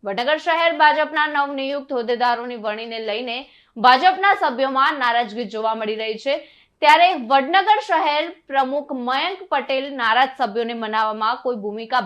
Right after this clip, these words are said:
ભજવે છે કે નહીં તે જોવાનું રહ્યું. જો આવી જ ના-, રાજનીતિનો ભોગ વડનગર ભાજપના કાર્યકરોને બનવું પડતું હોય તો આવનારા સમયમાં ભાજપના સભ્યો રાજીનામા આપીને અન્ય પક્ષ જોડે જોડાઈ શકે છે, જેવી પણ સૂત્રો દ્વારા પાસેથી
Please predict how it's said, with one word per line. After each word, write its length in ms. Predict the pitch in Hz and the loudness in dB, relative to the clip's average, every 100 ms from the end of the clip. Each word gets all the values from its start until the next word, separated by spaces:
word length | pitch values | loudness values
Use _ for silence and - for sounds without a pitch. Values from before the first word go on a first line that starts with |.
| 175 | -2
ભજવે 400 | 220 196 247 381 | -6 -6 -6 -6
છે 220 | 392 349 | -6 -8
કે 160 | 277 269 | -6 -6
નહીં 300 | 240 277 233 _ _ _ 339 | -4 -8 -8 _ _ _ -6
તે 60 | 370 | -6
જોવાનું 480 | 269 233 233 240 220 | -2 0 0 0 -4
રહ્યું. 220 | 196 202 190 _ | -8 -12 -20 _
જો 160 | 185 208 | -8 2
આવી 300 | 226 240 311 | 4 4 0
જ 120 | 339 | -2
ના-, 160 | 320 294 | 0 2
રાજનીતિનો 720 | 269 277 262 277 269 269 277 | 6 4 2 -8 -8 -6 -6
ભોગ 280 | 226 269 254 | 0 0 0
વડનગર 520 | 233 240 240 240 247 | -2 -4 -4 -4 -4
ભાજપના 480 | 220 226 233 240 240 | 0 0 0 -6 -4
કાર્યકરોને 600 | 233 220 226 233 220 233 | 0 0 0 -6 -8 -8
બનવું 460 | 196 226 247 339 | -6 -6 -4 -6
પડતું 380 | 339 240 202 220 | -2 -2 -2 -6
હોય 240 | 190 214 269 - _ _ _ - | -2 -2 -4 -10 _ _ _ 2
તો 60 | |
આવનારા 680 | 320 294 302 349 403 403 427 - | 8 10 8 6 4 8 6 6
સમયમાં 600 | 339 285 285 262 269 302 | -2 -2 -6 -2 0 2
ભાજપના 520 | 277 240 240 247 254 247 | 2 2 2 -4 -6 -8
સભ્યો 440 | 247 208 233 254 | -6 -6 -4 -2
રાજીનામા 600 | 240 208 208 233 226 220 | 0 0 -2 -8 -4 -2
આપીને 340 | 208 - 277 233 - | -4 -4 -8 -8 -6
અન્ય 340 | 269 339 403 415 | -4 0 0 2
પક્ષ 300 | 330 311 - | 2 2 -2
જોડે 320 | 226 233 240 | -8 -4 -2
જોડાઈ 320 | 220 202 196 | -4 -4 -4
શકે 320 | 190 190 - 170 | -4 -10 -12 -16
છે, 160 | - _ _ _ _ | -18 _ _ _ _
જેવી 280 | 202 226 285 | -6 -4 -4
પણ 280 | 285 349 403 | 0 0 0
સૂત્રો 360 | 381 330 339 311 | -6 -4 2 2
દ્વારા 540 | 277 240 269 254 254 | 0 -2 0 2 2
પાસેથી 560 | 269 254 226 240 226 | 2 0 0 -6 -8